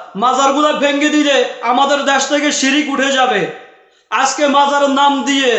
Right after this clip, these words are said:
তারা সরাসরি বন্ডদের পায়ে সেজদা করতেছে, মাজারে সেজদা করতেছে। আমি একজন মুসলমান হয়ে আমার রক্ত এটা সহে না। আপনি কিসের মুসলমান মিয়া দেশে বসবাস করেন?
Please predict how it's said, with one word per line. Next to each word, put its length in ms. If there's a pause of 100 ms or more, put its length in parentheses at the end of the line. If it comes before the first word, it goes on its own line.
(100)
তারা 220
সরাসরি 540 (120)
বন্ডদের 420
পায়ে 240
সেজদা 320
করতেছে, 500 (360)
মাজারে 420
সেজদা 340
করতেছে। 520 (480)
আমি 280
একজন 320
মুসলমান 460
হয়ে 260 (260)
আমার 340
রক্ত 260
এটা 260
সহে 320
না। 160 (480)
আপনি 280
কিসের 360
মুসলমান 520
মিয়া 220
দেশে 240
বসবাস 440
করেন? 320